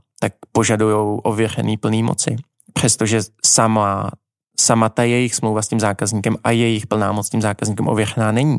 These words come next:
Jo. V zákoně není povinnost ověřovat plný moci na tyhle ty jako případy. Jo, takže ty klacky pod nohy tam jsou jako různý, od toho třeba, že, eh, nepřijímají výpovědi a,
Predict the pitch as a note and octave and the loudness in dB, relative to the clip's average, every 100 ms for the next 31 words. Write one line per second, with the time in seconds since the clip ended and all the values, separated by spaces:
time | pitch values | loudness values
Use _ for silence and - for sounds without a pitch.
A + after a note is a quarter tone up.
0 | - - _ _ _ - F#2+ - - - | -4 -14 _ _ _ -4 -2 -4 -14 -4
1 | G#2 A2 G2+ A#2 A2+ A#2 A#2 D#3+ E3+ C3+ | 2 2 2 0 2 2 2 2 2 0
2 | G#2+ G2 - G#2 G#2 - G#2+ G#2 A2+ G#2 | 0 -4 -4 -2 -2 -2 -4 -4 -2 -2
3 | G2+ F#2+ G#2+ G#2+ G2 - _ A2+ G#2+ G2+ | -2 -2 0 0 0 -4 _ -2 0 0
4 | - - G2+ - A2 - A2+ G#2 F#2 G2 | -2 -2 -4 -4 -4 -4 -2 0 0 -4
5 | - - - - - _ _ _ - G#2 | -12 -20 -20 -20 -20 _ _ _ 0 2
6 | G#2 - A2+ B2 - C#3+ C3+ B2+ - C#3+ | 2 2 0 0 0 -2 0 0 0 0
7 | B2 G#2+ A#2+ A2+ A#2+ B2 B2 B2 A2+ A#2 | -2 0 0 2 2 2 0 -2 -2 -2
8 | A2 B2 A#2+ A#2 - G2 A2 G#2+ A#2+ B2 | 0 0 0 0 -2 -4 -2 0 2 4
9 | B2+ B2 A2 G#2+ - A2 G#2+ - - G#2+ | 4 2 0 -4 -2 -2 -2 -2 -4 0
10 | G#2+ G2 G2+ G2+ G2 A2+ _ _ _ _ | 0 0 0 0 -2 -6 _ _ _ _
11 | _ - A#2 G#2+ A2 A#2 A#2+ - C3 A2 | _ 0 2 2 2 2 0 0 -2 0
12 | G#2+ G#2 G#2 G#2+ G#2+ A2 A#2 A2 A2 G2+ | 2 0 -2 -2 -2 0 0 0 0 0
13 | G#2+ G#2 G#2 G2+ | 0 0 -2 -4